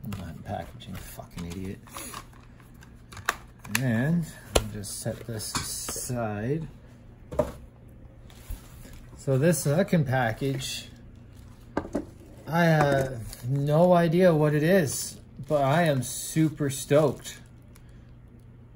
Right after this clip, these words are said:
This is from Corey Jordan, Corey D Jordan,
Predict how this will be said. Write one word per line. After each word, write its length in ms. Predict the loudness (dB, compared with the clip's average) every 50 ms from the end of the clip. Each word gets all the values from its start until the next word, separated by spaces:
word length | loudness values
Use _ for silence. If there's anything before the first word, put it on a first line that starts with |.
| -20 -10 -2 -2
This 200 | 0 0 0 -2
is 100 | -2 -2
from 220 | 0 0 0 0
Corey 440 | 0 0 2 4 4 6 4 4 2
Jordan, 580 | 2 2 4 6 6 4 4 2 0 0 -4 -6 -12 -16 -20 -20 -20 -20 -20 -20 -20 -20 -20 -20 -20 -16 -14 -14 -10
Corey 340 | -4 -2 -2 0 0 0
D 240 | 0 0 0 0 0
Jordan, 540 | 0 0 0 0 0 2 2 0 -2 -2